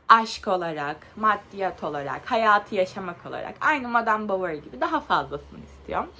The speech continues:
Ve bunu okuyoruz.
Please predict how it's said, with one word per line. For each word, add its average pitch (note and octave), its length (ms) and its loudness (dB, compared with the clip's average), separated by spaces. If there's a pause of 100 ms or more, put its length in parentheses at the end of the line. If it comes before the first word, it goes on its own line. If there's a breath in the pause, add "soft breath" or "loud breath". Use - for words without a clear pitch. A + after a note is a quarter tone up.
(480 loud breath)
Ve D4+ 320 4 (400)
bunu A#3+ 360 0 (120)
okuyoruz. D3+ 720 -2